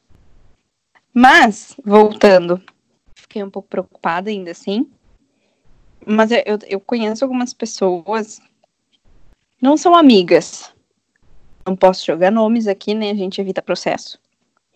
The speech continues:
Teve uma vez que falaram, "Ah, eu admiro fulano." E não vou falar aqui porque senão a pessoa vai que ela escuta. E aí eu fiquei pensando,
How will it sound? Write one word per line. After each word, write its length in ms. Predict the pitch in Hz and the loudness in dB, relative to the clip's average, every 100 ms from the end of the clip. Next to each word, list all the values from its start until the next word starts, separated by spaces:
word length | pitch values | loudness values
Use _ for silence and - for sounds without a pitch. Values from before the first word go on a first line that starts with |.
| _ | _
Teve 500 | 233 226 - _ 226 | 2 2 0 _ 0
uma 200 | 262 285 | 2 2
vez 400 | 226 208 190 226 | 2 2 0 -2
que 100 | - | -10
falaram, 560 | 220 226 202 185 190 196 | -2 2 4 6 4 0
"Ah, 280 | 269 320 247 | -4 -4 -4
eu 100 | 220 | -2
admiro 520 | 226 226 254 254 277 | -4 -4 -6 -4 -6
fulano." 600 | - 294 254 233 202 160 _ - | -6 -4 -2 -2 -6 -10 _ -12
E 120 | 202 | -8
não 140 | 220 | -6
vou 120 | 214 214 | -6 -6
falar 220 | 226 196 | -6 -6
aqui 200 | 208 202 | -8 -12
porque 280 | - 202 - | -10 -14 -14
senão 260 | - 196 185 | -6 -2 -2
a 40 | |
pessoa 460 | - 196 190 180 - _ | -4 -8 -4 -4 -6 _
vai 140 | 190 190 | -2 0
que 80 | 190 | -2
ela 80 | |
escuta. 480 | 180 - - - _ _ _ _ _ _ - - - | -6 -10 -16 -16 _ _ _ _ _ _ -20 -16 -12
E 220 | 233 254 | -4 2
aí 200 | 269 262 | 2 4
eu 80 | 262 | -2
fiquei 340 | - 262 269 | -4 -6 -6
pensando, 880 | 254 262 262 247 254 240 226 220 220 | -4 -4 -4 -6 -4 -4 -4 -4 -6